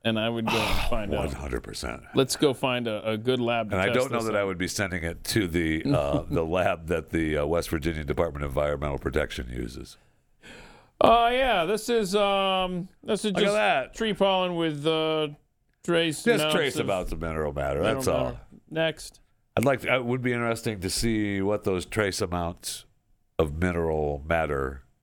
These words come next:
Speaker 2: are.
Speaker 1: Yeah. Yeah, it's very open-ended,
Speaker 2: Can we
Speaker 1: isn't
Speaker 2: just
Speaker 1: it?
Speaker 2: go ahead and break that down a little bit for us?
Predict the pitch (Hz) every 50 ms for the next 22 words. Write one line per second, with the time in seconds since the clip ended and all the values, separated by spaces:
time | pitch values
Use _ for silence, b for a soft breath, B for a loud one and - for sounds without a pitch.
0 | _ _ _ - - - 131 131 - - - - - - _ _ _ _ _ _
1 | _ _ _ _ _ _ _ 214 220 175 131 - - - _ _ _ _ _ _
2 | _ _ _ _ _ _ - 143 143 131 123 131 135 131 135 139 143 151 147 143
3 | 147 147 143 143 147 156 151 131 117 107 113 123 113 92 95 101 90 - 110 101
4 | 98 90 80 85 101 98 - - 104 101 - - 98 95 104 110 113 110 117 117
5 | 117 120 120 - - 123 127 139 135 131 - -